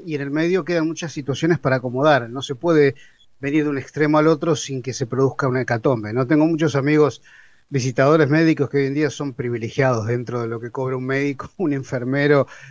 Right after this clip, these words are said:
este, ¿no? Eh, y lo digo con todo cariño y todo, pero bueno, este, dentro de lo que son los, los sueldos hoy en día, los visitadores médicos están muy bien parados,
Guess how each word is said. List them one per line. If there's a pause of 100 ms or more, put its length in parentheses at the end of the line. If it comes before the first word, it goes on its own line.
(140)
este,
¿no? (380)
Eh,
y
lo
digo
con
todo
cariño
y
todo,
pero
bueno,
este,
dentro
de
lo
que
son
los, (280)
los
sueldos
hoy
en
día,
los
visitadores
médicos
están
muy
bien
parados,